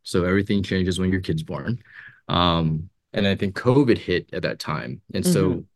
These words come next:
Speaker 1: you know, fundamentally, everyone had a second to pause um, and reflect. 'Cause, you know, especially as reps, you don't really have a minute to breathe.
Speaker 2: Mm-hmm.
Speaker 1: Um, everything's going,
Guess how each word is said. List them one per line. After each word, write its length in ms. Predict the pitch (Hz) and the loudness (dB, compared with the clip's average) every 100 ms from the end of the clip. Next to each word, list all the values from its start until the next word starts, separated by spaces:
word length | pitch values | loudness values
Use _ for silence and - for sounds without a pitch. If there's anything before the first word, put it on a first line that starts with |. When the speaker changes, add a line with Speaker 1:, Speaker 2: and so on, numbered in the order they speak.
| _ _ _ _ | _ _ _ _
Speaker 1:
you 80 | 92 | -2
know, 320 | 82 80 - | 0 0 -4
fundamentally, 680 | - 107 101 95 95 95 92 | -2 4 6 6 4 2 0
everyone 260 | 90 90 87 | 0 0 -2
had 120 | 82 | -2
a 60 | 80 | -2
second 400 | - 85 87 82 | -2 -4 -4 -6
to 60 | |
pause 760 | - - 85 82 69 78 - - _ _ _ _ - | -8 -8 -6 -4 -4 -6 -8 -10 _ _ _ _ -4
um, 380 | 85 82 78 80 | 0 0 0 -2
and 100 | 87 | -2
reflect. 640 | 82 - 85 - - - | -4 -2 -4 -4 -12 -4
'Cause, 300 | 90 82 78 - - - | -2 -2 -4 -12 -16 -10
you 80 | 98 | -4
know, 100 | 87 | -2
especially 440 | - - 98 - | -2 0 0 0
as 120 | 87 80 | -2 2
reps, 460 | 101 82 - - | 2 2 0 -4
you 80 | 92 | -2
don't 240 | 92 82 - | -2 -2 -4
really 220 | 98 98 90 | -2 0 0
have 120 | 82 | -2
a 40 | |
minute 360 | 85 90 80 76 | -4 -4 -4 -4
to 220 | 80 69 | -6 -6
breathe. 480 | - 87 90 113 131 _ _ - | -6 -6 -2 0 -2 _ _ -6
Speaker 2:
Mm-hmm. 240 | 160 165 147 | -2 0 2
Speaker 1:
Um, 360 | 82 80 76 - _ - | 2 2 -2 -8 _ -14
everything's 300 | - 87 82 | -4 -2 0
going, 680 | 98 95 92 90 85 82 | 2 4 4 2 -2 -6